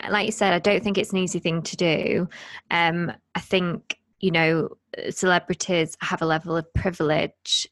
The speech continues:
um, having the status they have. Um, and I think it's just really for them to have a think about, you know, what they believe in and, and can they do more to help with that. And,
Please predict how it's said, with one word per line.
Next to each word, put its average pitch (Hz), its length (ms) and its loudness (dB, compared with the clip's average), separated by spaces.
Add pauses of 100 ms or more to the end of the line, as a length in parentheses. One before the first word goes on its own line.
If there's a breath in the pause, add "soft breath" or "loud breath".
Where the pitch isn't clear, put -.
(140)
um, 151 580 -2 (300)
having 165 260 -4
the 160 60 -8
status - 460 -6
they 151 120 -2
have. 170 640 -4 (580 loud breath)
Um, 160 640 -2 (260)
and 185 80 -4
I 180 40 -6
think 202 200 -2
it's - 120 -8
just - 180 -10
really 160 220 -6
for 165 100 -14
them 156 200 -10
to - 100 -10
have 160 180 -8
a 156 60 -12
think 165 280 -10
about, 151 480 -4 (140)
you 175 120 -12
know, 160 200 -6
what 156 220 -6
they 175 160 -6
believe 160 500 -8
in 156 140 -8
and, 156 240 -10
and 170 120 -12
can 165 280 -10
they 160 140 -6
do 156 240 -10
more 156 440 -8
to - 480 -10 (460 loud breath)
help 226 160 2
with 196 120 0
that. 175 200 0
And, 190 160 0